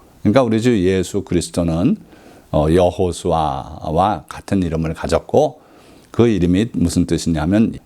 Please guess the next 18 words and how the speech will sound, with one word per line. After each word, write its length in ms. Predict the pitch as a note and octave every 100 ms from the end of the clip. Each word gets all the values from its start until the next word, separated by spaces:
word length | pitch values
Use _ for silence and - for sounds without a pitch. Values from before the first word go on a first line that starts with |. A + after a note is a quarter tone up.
| _
여호와께서 800 | F#2+ G2+ - G#2 F#2 - D#2+ A2+
구원하신다, 1080 | A#2 - F#2+ E2 C2+ - D#2 D#2 D2+ C#2+ - - - - -
어, 160 | F2 E2+
이런 300 | A2 G#2+ -
뜻을 240 | D#2+ E2
가지고 320 | C#2 C#2+ D2
있죠. 500 | B1+ - D2+ C2 G3+ - - - - - - - -
어, 300 | F2+ D#2+ D#2 D#2
영어에서는 640 | F#2 G#2+ A2 G2+ F2+ G2 G2
그걸 200 | F2+ F2
또 420 | F#2+ F2+ D#2+ C2+ C2+ -
지저스 640 | - G2+ F#2+ E2+ D2 - D#2+
이렇게 240 | D#2 E2
발음해서 640 | D2+ E2 D#2+ D#2+ A2 F2 - - - _
많이 240 | E2 F2
멀어졌습니다마는 1200 | F#2+ C#2 E2+ D2+ C#2+ - D2+ C#2+ C#2+ C#2 G2 F3 - _ - -
어쨌든 520 | F2 F2+ E2 F#2+ G2+
예수님은 840 | E2 F2 - E2 D2+ D#2+ B2+ A#2